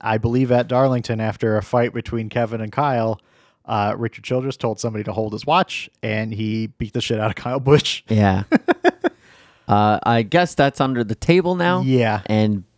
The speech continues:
Speaker 1: And also,
Speaker 2: bygones
Speaker 1: I
Speaker 2: be
Speaker 1: don't,
Speaker 2: bygones.
Speaker 1: I don't think seventy-six-year-old Richard Childress could take Kyle Busch.
Speaker 2: Uh,
Speaker 1: Uh,
Speaker 2: absolutely not. He was
Speaker 1: uh,
Speaker 2: looking a little rough.
Speaker 1: Yeah,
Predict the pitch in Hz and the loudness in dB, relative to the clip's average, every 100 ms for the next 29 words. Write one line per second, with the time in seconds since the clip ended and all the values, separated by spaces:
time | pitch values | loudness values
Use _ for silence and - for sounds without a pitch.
0 | _ 147 143 143 131 165 139 147 143 156 | _ 4 6 4 6 4 4 4 6 6
1 | 143 - 127 135 139 - 135 123 - 123 | 2 -4 2 4 4 0 -2 -2 0 0
2 | 120 120 - 110 - 110 104 107 101 - | 0 -2 -4 -6 -2 0 -2 -2 -8 -12
3 | - 104 98 - 95 - 101 - 98 95 | -12 -10 -10 -12 -12 -10 -10 -8 -10 -10
4 | - - 123 120 110 101 110 101 98 95 | -6 0 2 4 2 2 2 2 0 -4
5 | - _ _ _ _ - 269 277 196 214 | -8 _ _ _ _ 2 4 4 4 2
6 | 196 151 135 139 135 123 104 95 - - | 2 0 2 4 4 4 2 0 -2 -4
7 | 127 135 135 127 | 0 4 4 4